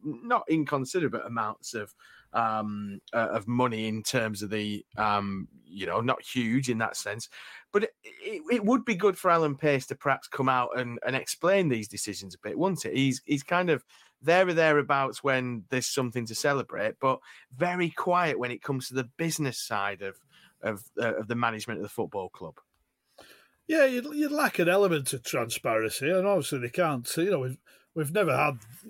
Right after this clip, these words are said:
Speaker 2: You know, I, I can remember sort of, uh, you know, Barry Kilby and, uh, you know, that in, in that era, sort of, uh, you know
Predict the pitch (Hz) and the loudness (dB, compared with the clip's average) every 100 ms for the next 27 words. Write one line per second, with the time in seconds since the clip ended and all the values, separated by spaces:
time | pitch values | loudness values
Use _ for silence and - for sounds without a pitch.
0 | - - _ _ - 190 139 170 190 - | -20 -20 _ _ -2 0 2 0 -2 -2
1 | 196 - 156 147 170 170 196 175 135 170 | -4 0 -2 -2 -2 2 2 2 0 2
2 | 156 139 127 139 139 143 185 135 147 151 | 4 2 0 0 2 4 2 2 2 2
3 | 139 - 151 156 143 139 135 135 139 139 | 2 2 4 4 4 0 0 -2 -2 -2
4 | 143 175 143 147 139 - 175 156 151 143 | -2 -2 0 0 -2 -4 -6 -4 -4 -2
5 | 156 - 135 131 123 123 127 _ _ _ | -2 0 2 4 4 2 0 _ _ _
6 | _ _ - 156 147 131 147 147 143 190 | _ _ -2 0 0 0 4 4 4 0
7 | 170 139 | 2 2